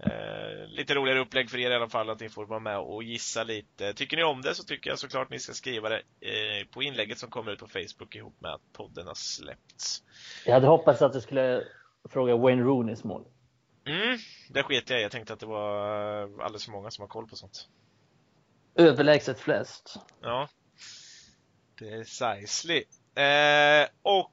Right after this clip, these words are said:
Speaker 1: ja, vi ska väl rulla vidare. Men, eh, först här nu så tänker jag att, eh,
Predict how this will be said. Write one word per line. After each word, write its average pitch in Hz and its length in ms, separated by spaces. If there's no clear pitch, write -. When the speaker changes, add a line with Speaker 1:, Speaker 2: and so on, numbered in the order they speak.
Speaker 1:
ja, 196 400
vi 185 100
ska 202 160
väl 208 100
rulla 214 200
vidare. 208 400
Men, 185 440
eh, 196 180
först 226 360
här 175 100
nu 170 120
så - 120
tänker 147 300
jag 143 260
att, - 480
eh, 135 460